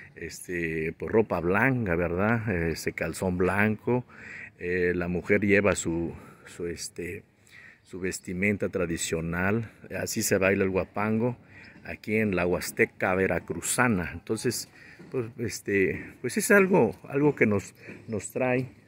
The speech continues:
recuerdos, algo que nos trae, este, pues nos deleitamos.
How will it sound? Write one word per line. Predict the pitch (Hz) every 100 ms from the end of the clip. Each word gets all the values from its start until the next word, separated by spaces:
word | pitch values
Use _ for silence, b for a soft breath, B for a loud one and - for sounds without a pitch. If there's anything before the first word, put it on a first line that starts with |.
| _ 107
recuerdos, | 101 - 139 131 131 135 - - B B B
algo | - 110 110
que | 104
nos | 90 -
trae, | 110 107 104 95 110 101
este, | 87 - 95 92 92 98 92
pues | 110 107
nos | 117 95
deleitamos. | 104 98 95 131 135 147 -